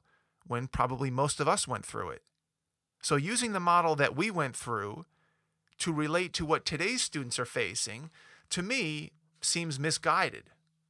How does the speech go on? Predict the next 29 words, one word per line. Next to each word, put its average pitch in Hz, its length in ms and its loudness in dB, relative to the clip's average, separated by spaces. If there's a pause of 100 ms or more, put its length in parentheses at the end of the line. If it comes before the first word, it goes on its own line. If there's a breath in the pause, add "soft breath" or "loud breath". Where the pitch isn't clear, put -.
(480)
I 143 120 0
understand 175 440 -2
the 135 40 -4
sentiment, 123 800 -4 (800)
but 156 100 0
the 160 80 0
context 190 640 0
today 113 220 -4
is 107 100 -6
far 127 240 0
different. - 400 -8 (720)
Two, 151 340 0 (560)
the 156 140 0
financial 185 540 0
stakes - 640 -2 (160)
are 139 120 4
much 156 220 0
higher 156 300 2
today. 78 440 -10 (760)
The 147 80 0
cost 220 440 2
of 170 120 -4
college 113 640 2
today 120 560 -4 (280 loud breath)
is 139 180 0
in 139 100 -2
many 196 200 0
cases 120 440 -4 (100)
astronomical 160 1120 0